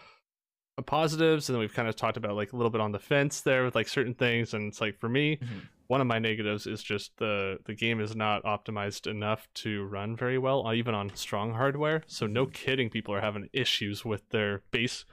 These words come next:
Speaker 1: P S four and Xbox One
Speaker 2: Yeah,
Speaker 1: consoles. <laughs>
Speaker 2: yeah. Mm-hmm. And, I mean, honestly, if, like, screw it, I'm, I'm taking the gloves <laughs> off. I've been holding back. Um,
Speaker 1: All right, let's get right
Speaker 2: I
Speaker 1: into
Speaker 2: wanna
Speaker 1: it.
Speaker 2: talk about, I wanna talk about some of my negatives with this game,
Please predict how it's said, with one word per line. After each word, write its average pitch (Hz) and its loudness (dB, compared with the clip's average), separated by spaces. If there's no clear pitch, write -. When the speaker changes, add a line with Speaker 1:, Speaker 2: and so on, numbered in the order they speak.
Speaker 1:
P 127 0
S 117 -2
four 113 4
and 110 2
Xbox 110 0
One 113 2
Speaker 2:
Yeah, 127 0
Speaker 1:
consoles. 107 0
<laughs> - -
Speaker 2:
yeah. 120 2
Mm-hmm. 117 -6
And, 143 -2
I 127 -2
mean, 175 0
honestly, 240 0
if, - -6
like, - -4
screw - -2
it, 98 -2
I'm, 120 -8
I'm 139 -2
taking 190 2
the 180 2
gloves 135 2
<laughs> 127 2
off. - -4
I've 156 4
been 175 4
holding 143 2
back. 113 -4
Um, 143 4
Speaker 1:
All 156 4
right, 156 6
let's 143 6
get 127 2
right 139 8
Speaker 2:
I 131 12
Speaker 1:
into 123 6
Speaker 2:
wanna 110 6
Speaker 1:
it. 107 6
Speaker 2:
talk 160 6
about, 147 2
I 175 6
wanna 185 4
talk 156 6
about 135 0
some 131 -4
of 127 -4
my 120 2
negatives 107 -4
with 95 -12
this 85 -12
game, - -10